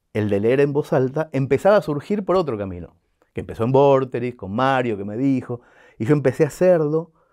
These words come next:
y ese segundo juguete, la lectura de cosas ya escritas, se convirtieron en mi pasión primaria. La literatura, o sea, la escritura, la observación, en poner en palabras algo,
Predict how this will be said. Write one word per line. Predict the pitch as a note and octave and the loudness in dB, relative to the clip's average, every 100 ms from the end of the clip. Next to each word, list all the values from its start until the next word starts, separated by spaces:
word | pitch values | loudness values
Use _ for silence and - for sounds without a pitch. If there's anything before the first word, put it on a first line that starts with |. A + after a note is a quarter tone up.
| _ _ | _ _
y | E3 B3 | 0 0
ese | B3+ | 2
segundo | G#3+ A3 B3 A3 | 4 4 6 4
juguete, | A3 A3+ G3+ D#3+ C#3 | 4 4 4 2 2
la | B2 | 2
lectura | A2+ - B3 G3+ C#3+ C#3 _ _ _ | 0 -2 2 4 2 0 _ _ _
de | G2+ G#2+ | -4 -4
cosas | G#2+ F3 - A2 - | 2 2 2 -6 -6
ya | D3+ | -8
escritas, | - G3+ D#3 C3 C#3+ - _ _ _ _ _ _ _ _ | -4 -4 -4 -6 -10 -12 _ _ _ _ _ _ _ _
se | - B2 | -4 0
convirtieron | C3 B2+ C3 B2 C3+ D3+ D#3+ D3+ | 2 2 2 0 0 2 2 0
en | B2 C3 B2 A#2 | -2 -4 -4 -4
mi | B2 C#3+ | -2 -4
pasión | C#3+ C3+ - A#2 A2+ A2 G2+ F#2+ | -4 -8 -6 -6 -4 -8 -10 -12
primaria. | G2 F2+ F2 - _ _ _ _ _ _ _ _ | -10 -10 -12 -20 _ _ _ _ _ _ _ _
La | - G#2 | -4 -4
literatura, | G2 G#2 G#2 E3 C#3 G2 | 2 2 4 4 4 2
o | |
sea, | G#2 | -4
la | F#2+ | -6
escritura, | F2+ - G2+ F#2+ D3 A#2+ G2 | -8 -8 -10 -2 0 2 0
la | F#2+ | -2
observación, | F#2+ F#2+ G2 G2 F#2+ C#3+ C#3+ B2 G2+ - _ _ - | -4 -4 -4 -2 -2 2 2 2 -4 -12 _ _ -6
en | G#2+ | -4
poner | G2+ G#2 B2+ | 0 2 2
en | B2+ A2+ | 2 2
palabras | G#2 A#2+ B2+ A#2 A2 | 2 4 6 4 2
algo, | E3 G3+ G3+ G3+ - | 2 2 2 0 -4